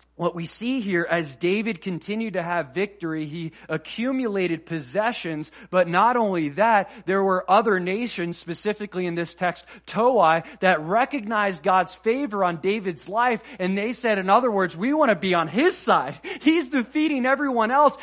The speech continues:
and we're glad he's defeating some of our armies, but we better make sure we're ri-, on the right side of this battle." So they end up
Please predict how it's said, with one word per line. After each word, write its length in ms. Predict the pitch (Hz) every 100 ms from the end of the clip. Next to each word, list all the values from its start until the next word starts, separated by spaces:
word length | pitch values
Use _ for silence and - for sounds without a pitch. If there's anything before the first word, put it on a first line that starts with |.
| -
and 140 | 226
we're 140 | 220 220
glad 380 | 180 240 254 311
he's 200 | 277 196
defeating 460 | 226 - 285 254
some 280 | 202 262 269
of 160 | 240 - -
our 240 | 226 277 311
armies, 460 | 220 220 233 240
but 200 | 180 220
we 160 | 233 330
better 280 | 330 262 220
make 240 | 240 240
sure 180 | - 262
we're 160 | 220
ri-, 200 | 196 220 214
on 140 | 240
the 100 | 220
right 400 | 185 202 262 269
side 540 | - - 240 262 269 - -
of 200 | 214 208
this 220 | 220 208
battle." 380 | - 196 180 165
So 180 | - 202
they 140 | 202
end 260 | 196 226 247
up 240 | 233 226